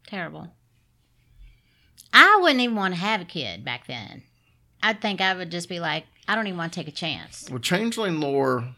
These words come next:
Speaker 2: back then was, was taken very seriously, especially to the superstitious people. And a lot of these people were rural,
Speaker 1: Yeah.
Speaker 2: poor people. And it's just one of those things that seemed to spread a lot more, you know. I don't,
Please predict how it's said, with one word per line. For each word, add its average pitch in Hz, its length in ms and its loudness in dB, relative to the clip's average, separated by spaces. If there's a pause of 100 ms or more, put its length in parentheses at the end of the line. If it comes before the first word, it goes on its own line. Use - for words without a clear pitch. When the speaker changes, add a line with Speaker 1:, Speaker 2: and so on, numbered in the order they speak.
Speaker 2:
back 123 360 -2
then 120 400 -4
was, 110 240 -6
was 117 240 -10
taken 120 360 -4
very 117 260 -2
seriously, 98 680 -6
especially 156 540 0
to 143 140 -4
the 127 140 0
superstitious 123 1080 -4
people. 120 520 -4 (220)
And 131 120 -4
a 123 60 -2
lot 117 220 0
of 131 40 -6
these 139 160 -6
people 139 300 -6
were 135 180 -2
rural, 123 520 -2 (340)
Speaker 1:
Yeah. 156 320 -8
Speaker 2:
poor - 160 2
people. 120 540 -8 (600)
And 127 520 -2 (600)
it's 135 220 -6
just 139 220 -4
one 131 140 -4
of 139 80 -4
those 123 160 -2
things 123 240 -4
that 101 60 -10
seemed 117 240 -4
to 110 40 -6
spread 120 520 -6
a - 100 -10
lot 117 260 -6
more, 113 500 -8 (160)
you 131 140 -8
know. 107 360 -10 (360)
I 117 100 -2
don't, 78 200 -4